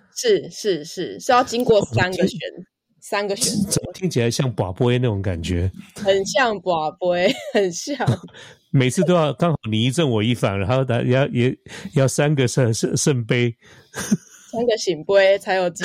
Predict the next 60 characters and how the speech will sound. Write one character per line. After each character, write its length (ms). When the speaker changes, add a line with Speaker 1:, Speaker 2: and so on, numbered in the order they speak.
Speaker 1:
会 360
聊 180
天 220
而 300
已。 200
<laughs> 1080
Speaker 2:
那 120
这 100
样 80
子 80
会 160
不 60
会 60
困 220
难 160
度 140
比 80
较 160
高 300
啊？ 160
Speaker 1:
是， 540
这 140
也 160
是 140
我 160
后 220
来， 260
呃， 300
这 120
个 80
软 240
体， 240
我 140
在 220
这 100
个 100
软 200
体 100
上 160
面 220
的 260
时 220
间 160
没 80
有， 220
没 80
有 140
很 260
长， 340
我 80
就 160
Speaker 2:
可 80
是 120
他 160
Speaker 1:
算 140
是 160
Speaker 2:
想 180
法 200
上 300
这 180